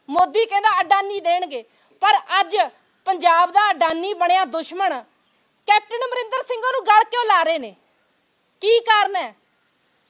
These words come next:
ਕੀ, ਕੀ ਇਹੋ ਜਿਹਾ ਉਹਨਾਂ ਨੂੰ ਲਾਲਚ ਦਿੱਤਾ ਗਿਆ?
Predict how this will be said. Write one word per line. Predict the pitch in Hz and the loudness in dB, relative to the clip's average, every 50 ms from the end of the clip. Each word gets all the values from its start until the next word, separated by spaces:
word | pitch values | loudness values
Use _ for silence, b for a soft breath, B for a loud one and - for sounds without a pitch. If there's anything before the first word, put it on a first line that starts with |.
| _ _ _ _ _ _ _ - | _ _ _ _ _ _ _ -6
ਕੀ, | 359 403 415 440 466 466 466 466 - _ _ _ _ _ _ - | -2 0 2 2 2 2 0 -2 -10 _ _ _ _ _ _ -6
ਕੀ | - 403 | -4 -2
ਇਹੋ | 427 440 427 415 392 415 392 | 2 2 2 2 2 0 -2
ਜਿਹਾ | 381 415 403 | 0 0 0
ਉਹਨਾਂ | 403 403 427 427 | 0 0 -4 -4
ਨੂੰ | 440 415 349 | -4 -4 -2
ਲਾਲਚ | 320 302 320 339 320 320 339 | 0 0 0 0 -2 -6 -6
ਦਿੱਤਾ | 285 277 277 - 330 330 302 | -16 -16 -8 -4 -4 -4 -2
ਗਿਆ? | 285 285 277 262 269 311 | -2 -2 -4 -4 -4 -8